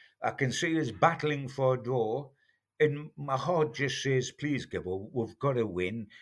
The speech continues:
Look at the forty-five minutes against A C Milan, the first forty-five minutes, not the second forty-five minutes, and think, "We can sneak it two one. We can, if we just play like that forty-five minutes for ninety minutes, and it is at home, even though we've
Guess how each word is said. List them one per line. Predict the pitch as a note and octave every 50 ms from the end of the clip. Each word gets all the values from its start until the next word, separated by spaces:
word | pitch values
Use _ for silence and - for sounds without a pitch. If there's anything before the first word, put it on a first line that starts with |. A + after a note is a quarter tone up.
| - -
Look | G#2+ B2 E3+ E3+ -
at | D#3+ D#3+
the | - B2+
forty-five | C3+ - D3 C#3+ C#3 - A#2+ - - A#2 A2+ B2 A#2 G2
minutes | G2+ A#2 A#2 A#2 G#2 - - -
against | A#2+ A2+ A2 G2 - - A2+ A2 G#2+ F2+ - - - - -
A | A#2+ A#2+ A#2+
C | A2+ - G#2+ G#2
Milan, | G2+ G2+ G2 F#2+ G2 G2+ A#2+ A#2
the | F2+ -
first | - F3 F3+ - A#2 -
forty-five | - A2+ G2+ F#2+ - - F#2 F#2+ F#2
minutes, | F#2 A2 A#2+ - -
not | B2+ C3 C3 -
the | G#2+
second | A#2 - B2 A2+ - G2+ G2+
forty-five | - G2+ G2 F#2 E2+ - F#2 F2+ F2 F2 F2
minutes, | F2+ A2+ B2 A2+ - - - - - - - - - - -
and | A#2 B2 A2+
think, | - - - C#3+ C3+ C3+ C3 C3+ - _ _ _ _ _ _ _ _ _ _ _ _ _ _ -
"We | C3+ D#3+ D#3
can | C#3 E3 C#3+
sneak | B2 - - C3+ D3 C3+ B2 -
it | A2+ G#2+ - -
two | - B2+ A#2+
one. | A#2+ A2 G#2 G#2 G#2+ A2 A#2+ A2 G#2+
We | A2 G#2+
can, | - A#2+ A2+ A#2
if | G#2+ - -
we | A#2 G2+
just | F2+ - E3+ C3 - -
play | C3+ C3 C3 B2
like | A#2 A2+ A#2 -
that | A#2+ A#2 A#2+ -
forty-five | - - B2+ A#2+ A2 - - A2+ A#2 A2+
minutes | A2 G#2+ G#2+ -
for | - A#2 G#2+
ninety | G#2 G#2+ B2 C3 C3 - G#2+ G2+
minutes, | F#2+ G2 F#2+ G#2 F#2+ - - -
and | G#2 G#2
it | G2+ F#2+ F#2+
is | C#3+ E3+ D#3+ B2 C3
at | A#2+ G#2
home, | G2+ G2+ G#2 A2+ A2+ A#2
even | A#2 B2 B2+ A2 A#2+ A#2+ A#2+
though | A#2+ A#2 A#2 A#2
we've | A2+ A2+ A2+ G#2+ G#2+ G#2